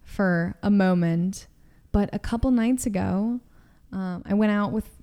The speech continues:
a couple of friends. Uh, I've seen, like, you know, my last friends as, like, our last time hanging out for now.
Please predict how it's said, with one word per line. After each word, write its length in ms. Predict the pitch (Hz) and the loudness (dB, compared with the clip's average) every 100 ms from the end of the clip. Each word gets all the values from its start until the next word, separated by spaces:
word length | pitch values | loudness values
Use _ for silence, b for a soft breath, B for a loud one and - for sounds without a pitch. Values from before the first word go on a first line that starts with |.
| - | -14
a 60 | |
couple 320 | 208 214 214 | -6 -4 -2
of 100 | 220 | -2
friends. 880 | 208 202 185 180 180 180 185 190 - | -4 -2 0 2 2 0 -2 -6 -10
Uh, 280 | - 180 180 | -8 -6 -4
I've 160 | - 185 | -4 -4
seen, 240 | - 190 | -2 -2
like, 280 | 180 175 - - _ - | -2 -4 -8 -20 _ -8
you 160 | 208 | 0
know, 240 | 196 170 175 | 0 2 0
my 200 | 180 175 | 0 -2
last 420 | 175 175 185 - | -2 -2 -4 -6
friends 500 | 185 180 175 175 175 | -4 -2 0 0 -2
as, 140 | 175 | -4
like, 160 | 180 180 | -4 -4
our 100 | 180 | -4
last 400 | 175 175 180 - | -2 -4 -6 -6
time 340 | - 185 185 180 | -4 -2 0 0
hanging 340 | 185 185 170 | 0 0 0
out 360 | 170 170 180 - | 0 -2 -4 -6
for 200 | - 185 | -4 -2
now. 560 | 170 170 165 185 214 | 0 -2 -2 -4 -6